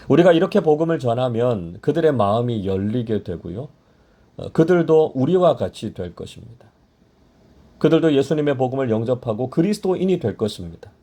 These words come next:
우리가 바로 이런 성육신적인 사랑으로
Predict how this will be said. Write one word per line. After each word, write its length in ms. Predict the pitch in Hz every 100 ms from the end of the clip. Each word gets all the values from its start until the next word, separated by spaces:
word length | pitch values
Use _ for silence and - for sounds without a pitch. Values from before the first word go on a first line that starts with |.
| _
우리가 540 | 123 156 139 139 101 - - _
바로 280 | 117 131 151
이런 240 | 160 170
성육신적인 1040 | 160 135 160 180 175 185 175 160 143 139 135
사랑으로 720 | 123 117 120 110 117 117 85